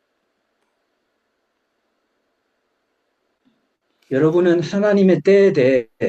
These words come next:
어떤 생각을 가지고 계십니까? 답답할 때가 있으신가요? 기다리며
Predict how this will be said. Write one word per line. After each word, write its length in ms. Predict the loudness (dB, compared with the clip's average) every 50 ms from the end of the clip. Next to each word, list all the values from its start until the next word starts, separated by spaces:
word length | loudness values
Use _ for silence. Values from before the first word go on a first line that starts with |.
| -8 -8 -16 _ _ _ _ _ _ _ _
어떤 500 | -4 -4 -4 -4 -4 -2 -2 -2 -2 -2
생각을 680 | -6 -8 -6 -2 0 0 -2 -2 -6 -8 -4 -2 -2 -2
가지고 400 | -4 -6 -8 -8 -4 -4 -4 -4
계십니까? 680 | -2 -4 -4 -4 -4 -4 -4 -4 -4 -2 -2 -2 -2 -4 -10 _ _ _ _ _ _ _ _ _ _ _ _ _ _ _ _ _ _ _ _ _ _ _ _ _ _ _ _ _ _ _ _ _ _ _ _ _ _ _ _ -14
답답할 460 | -14 -12 -12 -12 -8 -6 -6 -6 -4 -2
때가 220 | -4 -2 0 0
있으신가요? 840 | -2 -2 -4 -6 -6 -4 -2 -2 0 2 2 0 0 0 -2 -4 -8 _ _ _ _ _ _ _ _ _ _ _ _ _ _ _ _ _ _ _ _ _ _ _ _ _ _ _ _
기다리며 840 | _ -8 -4 0 0 0 0 0 -2 -2 -2 -2 -2 -4 -6 -10 -16